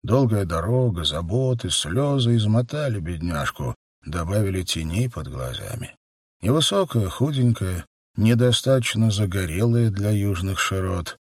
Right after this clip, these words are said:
родом, скорее всего, с северных островов Силурии. Одежда скромная, на шее амулет, пёс Интару, страж путников. У его матери был подобный.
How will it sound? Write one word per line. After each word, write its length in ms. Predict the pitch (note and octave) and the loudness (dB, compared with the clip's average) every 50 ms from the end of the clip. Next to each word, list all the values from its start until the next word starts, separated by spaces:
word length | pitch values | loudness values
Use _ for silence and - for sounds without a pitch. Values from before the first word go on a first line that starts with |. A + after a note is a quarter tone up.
| _ _ _ _ _ _ _ | _ _ _ _ _ _ _
родом, 440 | F3 F3 E3+ D#3 C#3+ C3 B2 A2 G2+ | -2 0 0 2 2 4 4 4 4
скорее 360 | - - A#2 A#2 A#2 A2+ G#2 | 2 2 2 2 4 4 2
всего, 340 | - - - A#2 A2+ A2+ G2+ | 2 0 0 2 2 2 2
с 60 | - | 2
северных 680 | - - - A#2+ A2+ G#2+ G#2 G2+ F#2 G2 G2 - - | 0 0 2 2 0 0 0 0 -2 -2 -4 -4 -4
островов 600 | F#2 F2 - - - F#2+ G2 G2+ G2 F#2 E2+ - - | -2 -2 -2 -4 -2 -2 -2 -2 -2 -2 0 0 0
Силурии. 680 | - - G#2+ G2+ F#2+ E2+ D2 C2 - - G1+ - - - - _ _ _ _ _ _ _ _ _ _ | 0 0 0 -2 -2 -4 -6 -6 -8 -8 -10 -10 -12 -14 -18 _ _ _ _ _ _ _ _ _ _
Одежда 560 | - - D2+ C#2 D2 B2 D#3+ D3 A#2 D#2+ D#2+ | -8 -6 -4 0 0 0 2 0 -2 -4 -4
скромная, 840 | D#2 - - - C#2+ G2+ B2+ C3+ C3+ C3 C3 C3 C3 B2+ B2 G#2+ - - _ _ _ _ _ _ | -4 -4 -4 -2 0 2 2 4 4 4 6 6 6 6 4 2 0 -2 _ _ _ _ _ _
на 200 | _ C#2+ E2 D#2 | _ -6 -6 -4
шее 300 | - - A2+ B2+ C#3+ D#3 | -4 -2 0 0 2 2
амулет, 760 | D#3+ D#3+ D#3+ D#3 C#3+ B2+ B2 B2+ B2+ B2 A#2+ - - - - _ _ _ _ _ _ - | 2 2 4 4 4 4 6 6 4 4 2 0 -6 -12 -14 _ _ _ _ _ _ -8
пёс 380 | - F2+ G#2 A2+ A#2+ A2+ - | -2 2 2 4 4 2 4
Интару, 680 | B2 B2 A#2+ A2+ F#2 F#2 F#2+ G2 G#2 A2 A2 A2 F#2+ - _ - - _ | 4 2 2 2 0 0 2 2 4 4 4 2 0 -2 _ -18 -20 _
страж 520 | - - - - D2+ D#2 E2+ F#2 E2+ - - | -10 -8 -8 -6 -4 -4 -4 -2 -4 -4 -6
путников. 840 | - C#2+ D2 D2 - - - G2 G2 F#2+ - F#2+ F#2+ - - - - _ _ _ _ _ _ _ _ | -8 -12 -12 -12 -12 -8 -8 -6 -6 -6 -6 -6 -6 -6 -8 -12 -16 _ _ _ _ _ _ _ _
У 60 | - | -6
его 240 | D#2 G2+ C3+ D#3 D#2+ | -4 -2 -2 -2 0
матери 400 | E2 C#2+ - - - - D#2 D#2 | 0 0 0 0 -4 -8 -8 -8
был 200 | C#2 C#2+ C#2 B1+ | -8 -8 -10 -10
подобный. 680 | - - C2+ A1+ A1 G#1 G1+ G#1 G1+ G1+ G1+ - - | -8 -8 -8 -8 -8 -10 -10 -10 -10 -10 -10 -12 -14